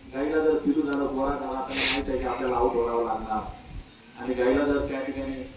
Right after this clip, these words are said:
मादी झाली, वासरी झाली, तिला माहित आहे की मी एक दिवस आई होणार. पण माणूस म्हणून जर जन्मात आला असेल तर आपल्याला जीवन जगत असताना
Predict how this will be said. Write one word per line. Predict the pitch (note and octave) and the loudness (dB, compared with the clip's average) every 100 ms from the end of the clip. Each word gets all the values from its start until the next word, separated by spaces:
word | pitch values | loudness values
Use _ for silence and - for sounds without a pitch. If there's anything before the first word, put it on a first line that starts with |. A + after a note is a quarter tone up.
| - | -10
मादी | B2 C3+ D3 | -4 2 4
झाली, | C#3 C3 B2+ | 6 8 8
वासरी | A#2+ - C#3 | 6 4 -2
झाली, | C3 B2+ | 0 0
तिला | B2+ C3+ B2+ | 0 0 -2
माहित | B2+ C#3+ | -2 -2
आहे | C3+ | 0
की | B2 B2+ | -2 -2
मी | B2 | 2
एक | B2 | 2
दिवस | A#2 A#2+ A2+ | 2 0 0
आई | G#2+ | -8
होणार. | G#2+ - C6+ - G#4+ - - - - - - | -8 -8 -8 -10 -12 -14 -18 -20 -16 -16 -8
पण | C3+ | -4
माणूस | C#3 D3 G3+ F3+ | 2 6 6 6
म्हणून | F3 F#3+ | 4 6
जर | F#3 | 6
जन्मात | E3 D#3+ D#3+ F3 | 6 4 2 0
आला | E3 D#3+ D#3+ | 2 4 2
असेल | D3 - E3 D3+ | 0 -6 -6 -2
तर | |
आपल्याला | D3 D3+ D3 | -2 0 0
जीवन | C#3+ C3 C#3 D3+ | -2 0 -2 0
जगत | C3+ B2+ C3+ | -4 -6 -10
असताना | B2 D3 D#3+ G3 | -10 -10 0 2